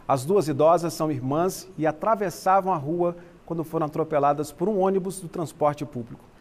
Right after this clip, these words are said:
Eu conversei com a família, que contou como foi esse momento de desespero.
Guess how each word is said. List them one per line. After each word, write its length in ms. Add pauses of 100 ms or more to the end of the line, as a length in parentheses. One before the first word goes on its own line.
(260)
Eu 80
conversei 400
com 100
a 60
família, 420
que 120
contou 360
como 220
foi 180
esse 180
momento 540 (160)
de 80
desespero. 540